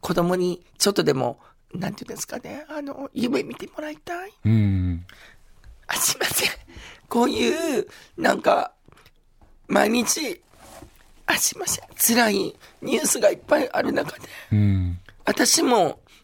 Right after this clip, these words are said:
Speaker 1: 将来真っ暗な人生しか見えなかったことがあったんで、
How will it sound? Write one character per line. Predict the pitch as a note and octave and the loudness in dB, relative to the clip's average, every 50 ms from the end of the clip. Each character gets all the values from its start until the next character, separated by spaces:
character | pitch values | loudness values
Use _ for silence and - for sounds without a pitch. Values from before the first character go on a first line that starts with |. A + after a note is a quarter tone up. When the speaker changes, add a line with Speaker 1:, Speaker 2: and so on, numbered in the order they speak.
| _ _ _ _ _ _ _ _ _ - - - _ _ - | _ _ _ _ _ _ _ _ _ -20 -20 -20 _ _ -4
Speaker 1:
将 | - - - B3 A#3 G#3 | 0 2 4 4 6 6
来 | G#3+ - - B3 | 4 4 4 2
真 | A#3+ G#3+ A3+ A3 | -2 -2 -2 -2
っ | - - - - | -2 -4 -4 0
暗 | - - - D#4 C#4+ | 2 4 6 6 6
な | C4 C4+ C4+ D4 E4 F4 F#4 - _ _ _ - - - _ _ _ _ _ _ _ _ _ _ _ | 4 2 0 0 0 -2 -4 -8 _ _ _ -20 -20 -20 _ _ _ _ _ _ _ _ _ _ _
人 | - D#3+ F#3+ A3+ A3+ G#3 | -6 0 2 2 2 4
生 | - G#3 F3+ | 4 4 4
し | - - | 2 2
か | - F#3+ F#3 | 2 2 2
見 | G3 G3 | 2 2
え | G#3 G#3+ | 2 0
な | A3 A3+ | 0 0
か | - F4+ | -2 -2
っ | - | -2
た | - E4+ | -2 -4
こ | - - - | -6 -6 -6
と | - - | -6 -6
が | - | -4
あ | - | -6
っ | - - | -8 -8
た | - - C4+ | -6 -6 -6
ん | C#4+ D4 C4+ C4 | -6 -8 -10 -8
で、 | - C4 B3+ C4+ C4+ D#4 | -4 -2 -2 0 0 -2